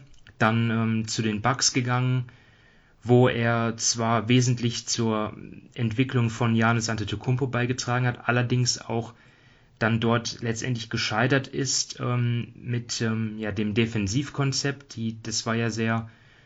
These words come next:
ähm, markant dort gewesen, äh, in, in, in Milwaukee mit dieser, was war's, mit dieser Trap-Defense, die sie dort, ähm, ins-,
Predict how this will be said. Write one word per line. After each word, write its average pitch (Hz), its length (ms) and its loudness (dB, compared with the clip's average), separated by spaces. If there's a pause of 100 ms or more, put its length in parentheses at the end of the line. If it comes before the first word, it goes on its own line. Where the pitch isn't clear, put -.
(280)
ähm, 110 380 0
markant 120 560 0
dort 123 220 -2
gewesen, 117 640 0
äh, 104 360 -6
in, 104 220 -6
in, 110 220 -6
in 107 260 -4
Milwaukee 107 640 0
mit 110 200 -4
dieser, 104 460 0 (840)
was 104 240 -4
war's, 104 200 0
mit 104 140 -4
dieser 104 240 -2
Trap-Defense, 131 880 0
die 131 100 2
sie 123 140 0
dort, 123 340 0
ähm, 117 460 -2
ins-, - 440 0